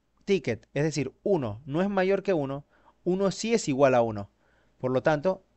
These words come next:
aquí sí se va a ejecutar. Es decir, esta condición se va a ejecutar siempre y cuando ticket sea igual a uno o mayor que uno. Es decir, si yo ahora coloco acá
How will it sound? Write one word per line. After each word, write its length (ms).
aquí 260
sí 160
se 160
va 80
a 20
ejecutar. 500
Es 100
decir, 320
esta 220
condición 340
se 80
va 80
a 40
ejecutar 360
siempre 280
y 20
cuando 400
ticket 280
sea 360
igual 300
a 60
uno 400
o 120
mayor 360
que 120
uno. 280
Es 100
decir, 200
si 120
yo 100
ahora 200
coloco 280
acá 340